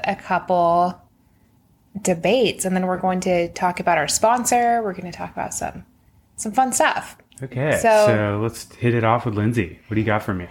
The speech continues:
Speaker 1: Who do you think is better at makeup? A gang of mimes or the insane clown posse?
Speaker 2: Um,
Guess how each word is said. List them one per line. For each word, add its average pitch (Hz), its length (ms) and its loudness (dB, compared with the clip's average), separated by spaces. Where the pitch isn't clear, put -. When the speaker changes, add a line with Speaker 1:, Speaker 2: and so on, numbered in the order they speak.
Speaker 1:
Who 247 160 0
do 302 60 -2
you 330 160 2
think 220 340 -2
is 202 240 -2
better 185 260 2
at 175 160 2
makeup? 170 580 -2
A - 100 2
gang 185 380 2
of 277 120 2
mimes 170 760 0
or 196 100 2
the 190 140 2
insane 180 560 -2
clown 165 360 -4
posse? - 600 -4
Speaker 2:
Um, 113 800 4